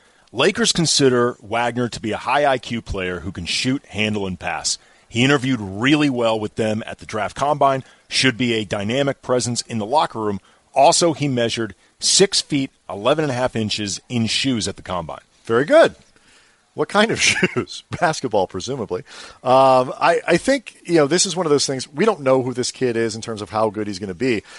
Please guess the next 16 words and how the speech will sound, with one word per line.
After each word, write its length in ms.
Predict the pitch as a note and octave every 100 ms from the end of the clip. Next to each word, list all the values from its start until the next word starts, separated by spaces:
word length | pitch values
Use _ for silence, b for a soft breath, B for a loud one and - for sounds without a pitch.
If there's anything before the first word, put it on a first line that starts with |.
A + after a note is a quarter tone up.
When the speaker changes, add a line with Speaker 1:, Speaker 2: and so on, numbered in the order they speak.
| B
Speaker 2:
but 120 | C3
the 100 | C3+
expectations 720 | F3 - C#3+ D3 F#3+ G3 D3+
of 100 | A#2+
what 220 | G#2 C3+ A#2+
the 80 |
Lakers 360 | A2+ C3 C3+ A2
are 60 | G#2
gonna 200 | G2 F2
get, 380 | E2 D3 G#2+ - b b b -
um, 640 | A#2+ A#2+ A#2 G#2+ G#2 G2+ - -
for, 720 | - C3 B2+ B2 A#2+ A2+ - B2
at, 300 | C3+ B2+ C#3
at 220 | B2 B2+
this 160 | B2 A2
spot 420 | - C#3+ D3 G#2